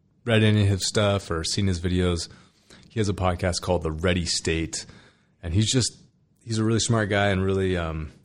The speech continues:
has kind of been a leader in the last decade of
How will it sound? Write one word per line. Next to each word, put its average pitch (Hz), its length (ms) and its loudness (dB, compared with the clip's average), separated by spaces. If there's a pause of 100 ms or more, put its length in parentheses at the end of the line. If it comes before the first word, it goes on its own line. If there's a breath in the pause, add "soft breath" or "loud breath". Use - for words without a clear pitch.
has 110 140 -2
kind 120 160 4
of 104 60 2
been 101 100 0
a 92 80 0
leader 95 340 0
in 87 100 0
the 80 60 -4
last 82 400 -6
decade 85 500 -4
of 76 460 -10